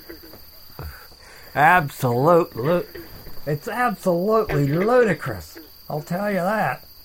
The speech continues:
This is, this, this is the worst. I, I don't think I've ever done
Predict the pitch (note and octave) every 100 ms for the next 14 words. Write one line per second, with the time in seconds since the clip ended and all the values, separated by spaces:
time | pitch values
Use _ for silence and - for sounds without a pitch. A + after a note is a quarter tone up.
0 | - - G#3+ A3+ F3 - A3+ C#4 - -
1 | - E4 - A#3 F3 F#3+ F#3+ A3+ C4 B3
2 | G3+ G3 F3 - G3+ B3+ D4 C#4 G3+ B3+
3 | B3 A3+ A3 F#3+ F#3+ G3+ B3 B3 A#3+ G3+
4 | G#3+ G#3+ G3